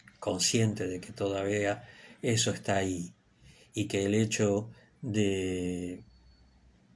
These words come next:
ser un buen predicador, cantar bien, eh, hacer cocinar bien o lo que sea, o aprenderme un montón de mantras, no, eh,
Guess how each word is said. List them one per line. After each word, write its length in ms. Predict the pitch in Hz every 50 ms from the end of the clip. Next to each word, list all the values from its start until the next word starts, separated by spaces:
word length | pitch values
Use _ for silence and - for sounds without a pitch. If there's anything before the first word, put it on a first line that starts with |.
| _ _ _ _ -
ser 220 | - - 104 101
un 80 | 98 98
buen 180 | 98 98 92
predicador, 880 | 87 92 92 92 90 90 95 98 98 104 107 107 104 101 101 98 - -
cantar 420 | - - 90 87 101 95 95 95
bien, 640 | 98 104 104 104 101 101 98 95 95 92 92 - - - - - - - - - _ _ -
eh, 440 | 196 117 101 92 90 90 90 87 87
hacer 540 | 90 - - - 104 101 95 92 92 92 -
cocinar 500 | - - - - 98 95 101 98 98 95
bien 300 | 104 107 107 101 95 95
o 20 |
lo 140 | 95 92 -
que 80 | -
sea, 440 | - - - 110 101 95 92 90 - - -
o 180 | 95 92 90
aprenderme 580 | - - 95 95 95 101 101 101 98 95 95 95
un 80 | 95 98
montón 320 | 98 98 101 104 101 98
de 100 | 101 95
mantras, 600 | 98 107 117 113 113 113 - 95 95 101 - - _ _ - - - - - - - - _ -
no, 840 | 110 104 104 104 104 104 104 101 101 101 101 98 95 95 - - - _ _ _ _ _ _ _ _ _ _ _ _ _ _ -
eh, 580 | 110 95 92 87 87 87 87 92 95 98 101